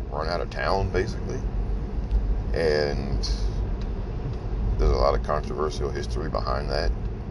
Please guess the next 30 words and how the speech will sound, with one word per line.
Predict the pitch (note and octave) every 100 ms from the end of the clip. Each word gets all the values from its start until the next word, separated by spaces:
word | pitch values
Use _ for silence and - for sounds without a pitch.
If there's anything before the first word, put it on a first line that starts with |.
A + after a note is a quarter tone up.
| -
I | A1
mean, | B1 A#1+ B1 -
it | A1
wasn't | B1 D2 C#2
just | - C2+ -
that |
it | - -
fell | C2+ A#1+
out | A1+
of | G1+
fashion. | A1 A1 - G#1+ G#1+
Like, | A1 A1+
they | A#1+
were, | C2 C2 - - - - - - - - - - - - - - - - - - - - - -
they | F2
were | E2 D2+
people | - A2+ F2+ F2 F2 F2 - - F#2+
who | F2+ D#2 D#2 - - -
just, | - D2+ - - - -
who | F#2+ - - - - - - A2+
basically | A#2+ F#2 F#2
made | F2+ F#2
a |
decision | D2+ D2+ G#2 G2+ D2 C2+ - - -
to | E2+
run | E2 D#2+ -
disco | E2 - A#1+
out | C2+ B1+
of |
town. | - A#1+ A1+